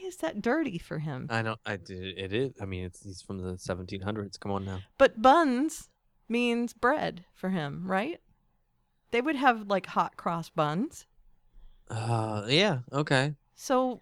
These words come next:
Speaker 1: why would
Speaker 2: But,
Speaker 1: that
Speaker 2: okay,
Speaker 1: be
Speaker 2: so here's why it's probably dirty for him, 'cause
Speaker 1: dirty?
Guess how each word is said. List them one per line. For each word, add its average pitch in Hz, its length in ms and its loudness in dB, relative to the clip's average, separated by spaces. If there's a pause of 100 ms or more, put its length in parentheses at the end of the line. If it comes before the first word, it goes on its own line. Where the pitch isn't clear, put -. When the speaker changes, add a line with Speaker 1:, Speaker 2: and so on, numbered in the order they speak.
Speaker 1:
why 269 300 -4
would 294 140 -2
Speaker 2:
But, 175 140 6
Speaker 1:
that 170 80 6
Speaker 2:
okay, 156 220 6
Speaker 1:
be 131 40 4
Speaker 2:
so 131 160 4
here's 147 240 6
why 131 120 6
it's 123 100 2
probably 110 240 2
dirty 104 260 2
for 98 120 -4
him, 92 160 -4
'cause 80 220 -6
Speaker 1:
dirty? 78 80 -8